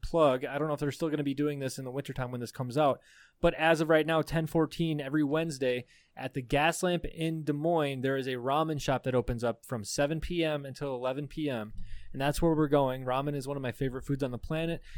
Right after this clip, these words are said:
and these guys seem to know what they're doing. So if you're in Des Moines, the Des Moines area on a Wednesday, get your ass on down to the Gaslamp, uh, and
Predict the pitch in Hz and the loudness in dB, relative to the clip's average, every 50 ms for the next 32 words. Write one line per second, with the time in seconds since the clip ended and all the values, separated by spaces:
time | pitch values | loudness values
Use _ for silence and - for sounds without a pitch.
0 | - - - - 117 131 147 139 151 147 147 143 - 156 147 139 139 135 135 135 | -10 -8 -6 -2 0 0 0 2 4 2 2 2 0 -4 -4 -4 -4 -4 -2 -2
1 | 131 - 127 123 117 139 156 160 165 160 151 - 135 117 110 110 - 127 139 147 | -2 -2 -2 0 0 0 0 0 0 -2 -2 0 0 0 0 0 -2 -2 0 0
2 | 147 143 139 139 139 143 143 143 143 - - - - - - - 131 139 143 151 | 0 0 -2 -2 -2 -2 -2 -4 -4 -6 -8 -4 -4 -4 -2 0 0 0 2 2
3 | 160 156 151 156 160 165 170 170 147 139 127 123 110 123 139 160 165 156 170 170 | 0 0 0 2 2 4 4 4 2 2 -2 0 0 0 0 0 0 0 0 0
4 | 175 170 165 139 127 135 143 147 - 160 147 143 139 135 - - 147 135 127 123 | 0 0 -4 -2 -2 0 0 0 -2 -2 -2 -2 -2 -2 -2 -4 -6 -6 -4 -4
5 | 123 127 135 143 143 143 - - - - - - - 151 131 127 107 127 123 127 | -2 -2 -2 -2 -2 -4 -6 -10 -16 -20 -16 -6 -2 0 0 2 2 2 2 2
6 | 139 139 - - 160 160 160 160 151 - - - - - - - - - 127 127 | 2 0 -2 -6 -6 -6 -6 -6 -6 -8 -14 -20 -20 -20 -20 -18 -8 -2 0 0
7 | 120 120 110 - 127 131 127 127 120 117 - | 0 0 -2 -4 -6 -4 -4 -4 -6 -8 -10